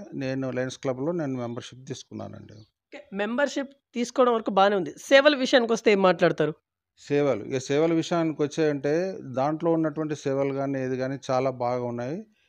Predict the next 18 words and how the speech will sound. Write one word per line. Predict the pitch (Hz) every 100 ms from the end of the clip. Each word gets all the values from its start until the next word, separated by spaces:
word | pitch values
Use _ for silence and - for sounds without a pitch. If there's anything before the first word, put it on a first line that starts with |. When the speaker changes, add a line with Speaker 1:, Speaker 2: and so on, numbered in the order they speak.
| _
Speaker 1:
నేను | 123 135
కూడా | 147 143
సేవా | - 131 135
కార్యక్రమాలలో | 131 127 123 131 131 127 131 131
నేను | 127 123 120 117 -
తిరుగుతూ | 123 123 127
ఉంటాను. | 120 113 120 147 190 _ _ _ _ _
అన్నదాన | 120 131 135 131
కార్యక్రమమే | 127 123 120 127 123 123
కానీ, | 117 123 139 160 190 _ _ _ _ _
తర్వాత | 123 127 127
ఇప్పుడు | 135 131 135
ఈ | 131
ఆరోగ్య | 127 127 135 131
రీత్యా | 127 123 135 139
మనకు | 143 127 117
బ్లడ్ | 117 123 120
టెస్టులు, | 123 - 131